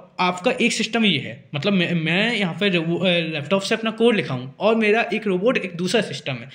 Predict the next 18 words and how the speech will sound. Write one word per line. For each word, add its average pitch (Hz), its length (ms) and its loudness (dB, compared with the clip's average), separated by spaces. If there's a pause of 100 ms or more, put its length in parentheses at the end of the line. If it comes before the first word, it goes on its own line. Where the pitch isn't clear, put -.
(260)
अब 220 160 0
मैं 233 120 -2
यहाँ 214 360 0
से 233 160 -2
कुछ 214 380 -6
इंस्ट्रक्शन 196 480 -2
देना 160 220 0
चाहता 131 360 -6
हूँ 170 400 -2 (280)
तो 254 100 6
मैं 254 260 2 (420)
एक्सपोर्ट 277 420 0
की 247 80 0
सहायता 170 300 -2
से 254 400 -4
दे 147 180 2
सकता 139 280 -8
हूँ। 117 200 -14